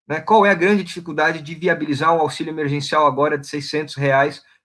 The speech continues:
pra todo mundo, né? Com três mil mortes por, por, na mé-, diárias, a média é um pouco menor que isso, mas qualquer morte é absurda, né?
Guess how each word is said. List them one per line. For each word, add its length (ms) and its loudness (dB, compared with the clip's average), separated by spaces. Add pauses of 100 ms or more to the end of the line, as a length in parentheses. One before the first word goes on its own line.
pra 140 -2
todo 280 -4
mundo, 420 0 (360)
né? 320 0
Com 220 -4
três 320 -2
mil 140 0
mortes 300 2
por, 220 -6 (240)
por, 180 -2 (500)
na 120 -4
mé-, 320 0
diárias, 800 4 (160)
a 100 0
média 380 2
é 40 0
um 100 -2
pouco 260 -8
menor 320 0
que 160 -6
isso, 200 -4
mas 160 0
qualquer 480 2
morte 400 2
é 40 4
absurda, 640 -2
né? 300 -2